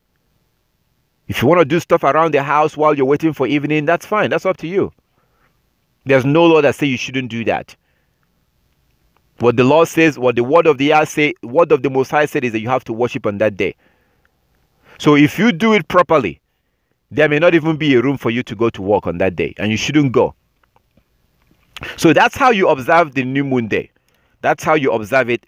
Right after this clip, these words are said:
It's, it's not, it really, you know, and if you do have your own, your own business, you don't have to work for anybody, this is not a big deal.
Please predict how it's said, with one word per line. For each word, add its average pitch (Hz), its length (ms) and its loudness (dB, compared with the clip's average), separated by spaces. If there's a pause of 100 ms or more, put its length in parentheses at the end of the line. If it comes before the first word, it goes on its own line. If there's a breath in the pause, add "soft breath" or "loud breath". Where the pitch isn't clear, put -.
(140)
It's, - 280 -16
it's 120 260 -4
not, 151 300 2 (260)
it 127 120 -4
really, 135 360 -2 (380)
you 117 100 -2
know, 101 400 2
and 123 340 0
if 139 260 -2
you 196 120 -6
do 196 480 -8
have 165 240 0
your 160 160 4
own, 180 280 0 (320)
your 147 280 0
own 175 200 0
business, 156 600 0 (560)
you 131 100 -2
don't 165 120 2
have 165 180 -2
to 143 80 -8
work 147 160 0
for 117 160 -2
anybody, 139 480 -2 (600 loud breath)
this 185 200 0
is 151 60 -2
not 156 200 2
a 135 60 4
big 131 220 -8
deal. 117 300 -2